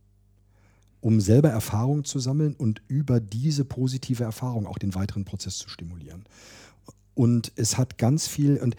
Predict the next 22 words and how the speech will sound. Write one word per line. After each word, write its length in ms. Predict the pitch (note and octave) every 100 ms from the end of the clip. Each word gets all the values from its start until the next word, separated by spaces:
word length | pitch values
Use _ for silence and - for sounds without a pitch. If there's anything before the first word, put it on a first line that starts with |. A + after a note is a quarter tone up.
| - -
was, 180 | - -
äh, 160 | C3 -
was 160 | C3
interessant 500 | D#3 - C#3 - F3
ist, 140 | G#2 -
ist, 240 | G2 - - - -
eine 240 | A2+ C3 D#3
Organisation, 720 | C#3 C#3+ C3+ C3+ C3+ C#3 C3+ -
äh, 160 | A#2
die 180 | A2 A#2+
ich 120 | A#2+
im 80 | B2
Kopf 260 | B2+ B2+ A#2+
habe, 160 | A#2
die 80 | A2
ich 100 | G#2
jetzt 360 | A2 - - -
seit, 200 | F#2+ G2 -
äh, 140 | G2+ F2+
zehn 320 | - A2 A2+
Jahren 300 | G#2+ G2+ G2
begleite, 580 | F#2+ F#2+ G2 D3+ D3+